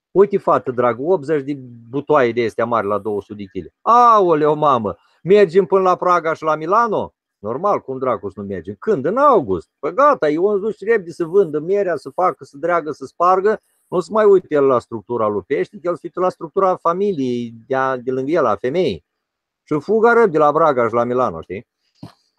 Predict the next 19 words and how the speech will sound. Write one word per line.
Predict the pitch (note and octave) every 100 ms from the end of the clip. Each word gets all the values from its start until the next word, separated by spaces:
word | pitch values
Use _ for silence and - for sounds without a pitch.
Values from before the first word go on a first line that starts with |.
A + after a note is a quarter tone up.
| _ _ _ _ _ - G3+ - _ _ _ - - _ _ _ _ _ _
Aici | - G#2 C3
e | D#3
treaba. | C#3+ C3+ A2+ G2
Deci | F2 G2 -
eu | A#2 A2+ C3 B2+
am | C3 C3
glumit, | B2+ B2+ D3+ C#3+
ă, | C#3+ C#3 C3+ B2+ B2 A#2
să | -
nu | B2
superi | B2 - A#2+ B2
nimeni | A2+ A#2 A2+
că | A2
am | G#2+
zis | A2
chestiile | - A2 - G2+
astea, | B2 C#3+ C#3
dar, | B2+ B2+
ă, | A#2 B2 A#2+ A#2 A2+ G#2+